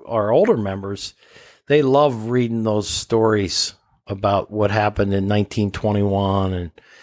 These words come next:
and how, how, how decisions are made. Today I wrote my story about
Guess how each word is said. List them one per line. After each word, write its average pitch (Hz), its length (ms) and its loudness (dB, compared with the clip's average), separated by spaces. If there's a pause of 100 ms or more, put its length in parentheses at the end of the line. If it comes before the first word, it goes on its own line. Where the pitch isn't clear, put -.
(200)
and 101 180 -4
how, 110 460 0
how, 143 380 0
how - 180 0
decisions 160 600 0
are 117 100 -2
made. 95 360 -4
Today 147 240 2
I 143 80 4
wrote 123 340 0
my 117 140 -2
story 123 420 0
about 110 400 0